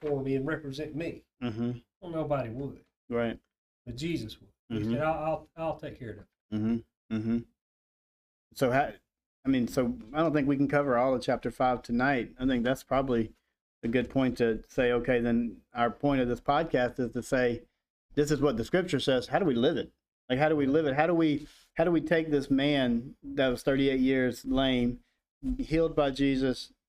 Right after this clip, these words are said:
Speaker 2: uh, and Jesus being so humble to say, "All I do is the will of the Father"?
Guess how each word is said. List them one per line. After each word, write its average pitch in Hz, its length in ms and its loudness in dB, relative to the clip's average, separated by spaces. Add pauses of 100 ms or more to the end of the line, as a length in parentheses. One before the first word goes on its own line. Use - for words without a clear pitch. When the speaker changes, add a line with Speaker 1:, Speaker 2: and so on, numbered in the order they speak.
(140)
Speaker 2:
uh, 123 320 2 (600)
and 131 140 2
Jesus 143 340 0
being 131 220 2
so 127 160 0
humble 131 280 2
to 123 80 0
say, 123 220 0
"All 131 260 2
I 135 100 2
do 131 260 2
is 117 200 -2
the 123 120 -6
will 123 220 0
of 113 80 -2
the 113 60 -6
Father"? 127 500 -4